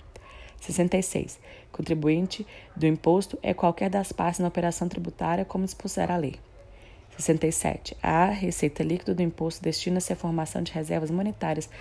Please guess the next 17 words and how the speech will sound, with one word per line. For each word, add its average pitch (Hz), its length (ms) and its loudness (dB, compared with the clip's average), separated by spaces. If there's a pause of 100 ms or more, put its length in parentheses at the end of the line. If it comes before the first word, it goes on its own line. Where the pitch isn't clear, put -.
(320)
na 240 120 2
forma 156 280 0
da 170 120 0
lei. 147 180 -6 (1120)
Assim, 262 480 4 (320)
o 233 120 2
I 240 80 6
O 220 40 6
F 175 340 4
é - 20 0
de - 100 -8
competência 196 560 -2
da 214 80 0
União, 175 420 0 (120)
extrafiscal, 156 840 0 (300)
aplicação 208 500 0
imediata, 180 760 2